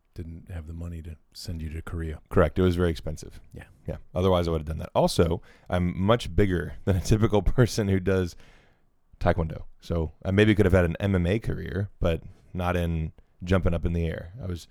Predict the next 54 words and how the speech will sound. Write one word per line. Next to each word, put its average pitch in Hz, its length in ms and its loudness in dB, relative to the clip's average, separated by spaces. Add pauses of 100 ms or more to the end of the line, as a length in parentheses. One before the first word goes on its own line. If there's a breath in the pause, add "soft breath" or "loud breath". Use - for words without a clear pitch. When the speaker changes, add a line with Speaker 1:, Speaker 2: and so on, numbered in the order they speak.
(200)
Speaker 2:
a - 40 -4
little 143 80 0
too - 100 2
Speaker 1:
I 131 40 6
thought 180 120 6
Speaker 2:
fat 135 80 4
Speaker 1:
you 110 80 0
Speaker 2:
for 104 40 2
Speaker 1:
were 98 120 0
Speaker 2:
that. 98 120 -2
Speaker 1:
gonna, 101 160 -8
if 101 160 -12
you're 92 200 -6
talking 98 240 -8
about 85 180 -8
Taekwondo, 90 500 -6
talk 90 180 -8
about 85 180 -8
the 85 40 -8
time 90 220 -8
you 85 100 -8
accidentally 85 420 -12
broke 82 200 -12
that 82 140 -14
guy's 76 200 -14
nose. 80 200 -12 (100)
Speaker 2:
I 101 80 2
prefer 165 340 2
to 139 120 -4
just 113 260 -2
forget 98 240 0
that - 100 -20
that 90 140 -4
happened. 117 340 -6 (100)
Speaker 1:
Okay. 180 220 -6 (280)
Speaker 2:
Because 98 200 4
it - 40 2
was 82 180 2
really 87 420 4 (160)
horrible 92 440 0
and 90 80 0
embarrassing, 87 560 -2
and 78 200 -2 (460 soft breath)
I 90 80 0
still 90 180 -2
feel 85 180 -2
bad 80 180 -2
about 76 220 -6
that. - 200 -12 (220)
Speaker 1:
I - 100 -20
didn't 87 180 -16
bring - 160 -10
it 92 80 -20
up. 92 140 -20